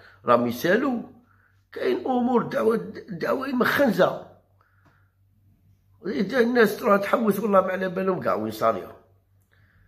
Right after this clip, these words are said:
أنا نقول لكم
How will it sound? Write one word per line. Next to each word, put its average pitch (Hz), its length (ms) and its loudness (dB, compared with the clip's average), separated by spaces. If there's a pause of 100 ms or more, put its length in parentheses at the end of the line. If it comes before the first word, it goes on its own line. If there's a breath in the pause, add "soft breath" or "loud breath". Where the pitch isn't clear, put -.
(1300 soft breath)
أنا 143 240 4
نقول 120 240 0
لكم 92 340 -4